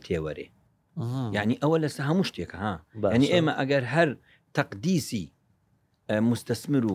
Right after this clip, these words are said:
Speaker 1: وەبەرهێنەری ئەزنەبی بکەین، بیانی
Speaker 2: بەڵێ.
Speaker 1: بکەین، هی خۆمان ئیهمال کەین. ئەو امتیازی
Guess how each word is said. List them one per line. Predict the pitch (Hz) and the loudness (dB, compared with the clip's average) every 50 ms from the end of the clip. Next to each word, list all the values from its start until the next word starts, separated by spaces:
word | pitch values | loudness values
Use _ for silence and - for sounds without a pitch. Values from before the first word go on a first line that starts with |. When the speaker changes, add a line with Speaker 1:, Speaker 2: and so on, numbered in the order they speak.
| 85 87 | 0 2
Speaker 1:
وەبەرهێنەری | 104 107 113 117 110 107 117 117 139 147 135 123 - | 2 6 6 4 4 4 4 6 6 6 4 4 2
ئەزنەبی | 110 107 92 104 107 104 - - | 0 0 0 0 2 4 4 2
بکەین، | - - - 107 90 85 82 | 2 0 -2 -2 -2 -2 0
بیانی | 95 104 101 101 98 104 | 2 4 6 8 6 6
Speaker 2:
بەڵێ. | 110 | 4
Speaker 1:
بکەین، | 120 120 107 98 104 131 - - _ _ _ _ _ _ _ _ _ - | 4 0 -2 0 0 -2 -4 -6 _ _ _ _ _ _ _ _ _ -4
هی | 120 113 | -4 -2
خۆمان | - - 160 160 156 143 123 - | 2 4 4 6 6 4 2 2
ئیهمال | 113 104 110 101 95 92 90 - | 0 0 2 2 0 0 -2 -2
کەین. | 104 104 - | -6 -4 2
ئەو | 135 151 143 | 2 2 2
امتیازی | 135 - - 127 120 107 123 | 2 2 4 4 4 4 4